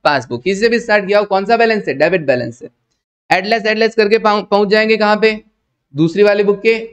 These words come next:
balance पर। अब वो बै-, जो amount आएगा वो positive भी आ सकता है और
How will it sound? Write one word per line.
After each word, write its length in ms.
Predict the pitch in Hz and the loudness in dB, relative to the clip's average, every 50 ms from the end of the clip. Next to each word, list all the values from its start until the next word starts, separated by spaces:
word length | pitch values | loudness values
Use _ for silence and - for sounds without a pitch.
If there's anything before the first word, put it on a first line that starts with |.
| _ 151 147 | _ -16 -2
balance 380 | 151 180 180 185 202 202 196 - | 0 2 2 2 2 0 -4 -8
पर। 140 | - 196 196 - _ _ _ _ _ _ _ _ _ _ _ _ _ _ _ 208 | -12 -14 -14 -14 _ _ _ _ _ _ _ _ _ _ _ _ _ _ _ -2
अब 100 | 247 254 | 0 2
वो 140 | 285 277 233 | 0 0 2
बै-, 180 | 214 214 196 - - - _ 170 | 0 0 -2 -2 -8 -14 _ -4
जो 140 | 160 196 240 240 240 | 0 0 0 2 0
amount 380 | 196 190 190 202 226 240 226 220 | 0 0 0 0 0 0 2 2
आएगा 240 | 208 208 202 202 190 | 2 2 2 0 0
वो 120 | 180 185 180 | 0 0 2
positive 400 | 190 185 185 180 220 220 240 233 | 2 2 2 2 2 0 2 2
भी 100 | 240 240 | 4 4
आ 100 | 233 226 | 2 4
सकता 320 | 233 240 233 - - 240 | 2 -2 -2 2 2 4
है 60 | 233 233 | 4 4
और 180 | 254 240 233 | 2 0 -4